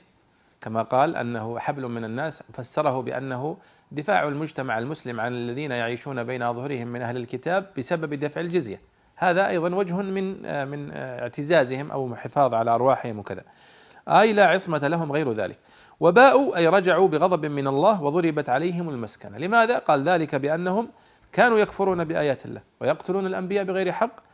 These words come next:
ذلك بما عصوا وكانوا يعتدون". طيب،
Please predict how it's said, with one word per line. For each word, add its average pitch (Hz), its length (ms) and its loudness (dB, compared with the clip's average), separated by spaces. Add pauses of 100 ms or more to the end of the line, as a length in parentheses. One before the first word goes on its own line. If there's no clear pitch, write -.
(260)
ذلك 131 400 2
بما 120 260 -2
عصوا 113 360 0
وكانوا 120 380 -8
يعتدون". 131 440 -8
طيب، 117 200 0